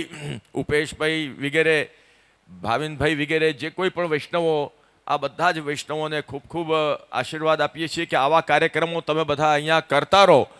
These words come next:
અને સતત પુષ્ટિની જાગૃતિ આપણા પટેલ નગરમાં બની રહે એને માટે સતત સક્રિય રહો અને મહાપ્રભુજીના ચરણોમાં સમર્પિત રહો. એટલા શબ્દો સાથે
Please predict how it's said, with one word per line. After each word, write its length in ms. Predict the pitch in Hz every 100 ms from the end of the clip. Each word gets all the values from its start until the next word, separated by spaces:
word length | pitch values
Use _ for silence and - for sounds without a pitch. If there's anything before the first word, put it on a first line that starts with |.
| - _
અને 180 | 151 185
સતત 380 | - 160 - 202 -
પુષ્ટિની 600 | 156 143 - 202 196 202 143
જાગૃતિ 560 | 143 165 185 196 214 170 117 - _ _ _ -
આપણા 340 | 139 175 170
પટેલ 280 | 151 - 202 190
નગરમાં 500 | 180 170 175 165 147
બની 320 | 143 185 233
રહે 140 | 190 147 113 - _
એને 200 | 123 160
માટે 300 | 170 160 160 156
સતત 360 | 147 - 185 -
સક્રિય 520 | - 151 - 202 202
રહો 140 | 165 139 - - _ _ -
અને 140 | 147
મહાપ્રભુજીના 800 | 147 135 147 156 156 151 156 151
ચરણોમાં 420 | 143 135 143 143 131
સમર્પિત 440 | 135 139 143 -
રહો. 120 | 147 151
એટલા 260 | 127 127 131
શબ્દો 260 | 117 120
સાથે 340 | 117 113 123